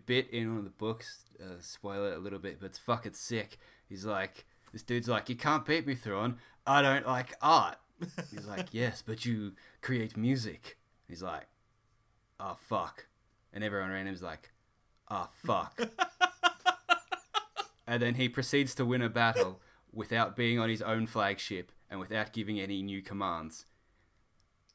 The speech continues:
Speaker 2: Jesus Christ.
Speaker 1: He predicts his every single, it's fuck, it's, it's the most satisfying thing.
Speaker 2: Okay,
Speaker 1: It's great.
Speaker 2: that,
Speaker 1: I love
Speaker 2: that
Speaker 1: it.
Speaker 2: does
Speaker 1: He's
Speaker 2: sound
Speaker 1: cool.
Speaker 2: sick. <laughs> That,
Speaker 1: But
Speaker 2: yeah, that sounds like some Death
Speaker 1: unfortunate
Speaker 2: Note shit.
Speaker 1: Yeah,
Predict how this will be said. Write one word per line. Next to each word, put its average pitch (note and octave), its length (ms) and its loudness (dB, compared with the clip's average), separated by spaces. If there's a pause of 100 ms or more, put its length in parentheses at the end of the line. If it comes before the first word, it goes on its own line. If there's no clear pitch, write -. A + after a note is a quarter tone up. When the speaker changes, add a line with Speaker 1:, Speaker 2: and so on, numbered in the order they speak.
(140)
Speaker 2:
Jesus C#3 800 -8
Christ. C3+ 640 -14
Speaker 1:
He C3 180 0
predicts D3+ 560 6
his C#3+ 280 6
every D3 360 6
single, C3+ 480 4
it's B2 220 2
fuck, - 440 -2
it's, - 380 -4
it's G#2 160 -10
the F#2+ 140 -8
most G2 360 -8
satisfying F2+ 720 -4
thing. C3 200 -4
Speaker 2:
Okay, - 100 -8
Speaker 1:
It's G#2 180 -12
great. F2 280 -4
Speaker 2:
that, C#3+ 240 -4
Speaker 1:
I G#2 60 -4
love G2 260 -4
Speaker 2:
that D3 160 -2
Speaker 1:
it. - 60 -16
Speaker 2:
does C3 180 -4
Speaker 1:
He's A#2+ 140 -2
Speaker 2:
sound B2+ 140 -8
Speaker 1:
cool. B2+ 120 2
Speaker 2:
sick. G#2 440 -4
<laughs> - 60 -20 (720)
That, D#3 220 -6 (120)
Speaker 1:
But C3 320 4 (160)
Speaker 2:
yeah, C3+ 220 -6 (320)
that C#3+ 160 -8
sounds D#3+ 180 -8
like D3+ 140 -6
some C#3+ 260 -6
Death C3 120 2
Speaker 1:
unfortunate C#3+ 480 2
Speaker 2:
Note - 80 -12
shit. G2+ 260 -12 (1160)
Speaker 1:
Yeah, F#2+ 200 -8